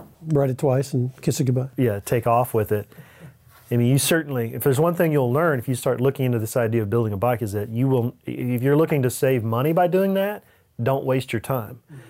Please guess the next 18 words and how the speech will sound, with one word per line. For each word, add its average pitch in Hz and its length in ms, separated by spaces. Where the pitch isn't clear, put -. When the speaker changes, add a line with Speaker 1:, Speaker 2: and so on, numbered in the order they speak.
Speaker 2:
You 147 140
will 147 140
not 147 200
save 135 280
any 104 140
money. 107 280
You 135 220
are 131 100
better 127 500
off 127 480
money 131 360
ahead 117 340
to 120 80
go 113 220
and 101 180
buy 135 300
the 117 100
bike 117 420